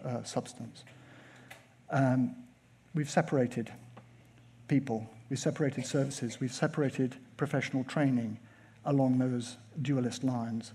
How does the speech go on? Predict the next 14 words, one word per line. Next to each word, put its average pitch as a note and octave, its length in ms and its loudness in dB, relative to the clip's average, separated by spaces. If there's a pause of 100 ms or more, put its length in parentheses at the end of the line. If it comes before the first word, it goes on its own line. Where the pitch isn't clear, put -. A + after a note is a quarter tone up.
for B2+ 380 0
about A#2 320 2 (920)
four A#2+ 220 -2
hundred A#2+ 340 -2
years. A#2+ 380 -6 (500)
Uh, B2+ 240 0
in C#3 80 0
the C#3 80 6
book, D3+ 220 2
I C#3 60 2
call C3 300 0
it A#2+ 120 0
medical C3+ 420 0
apartheid. A#2+ 600 -6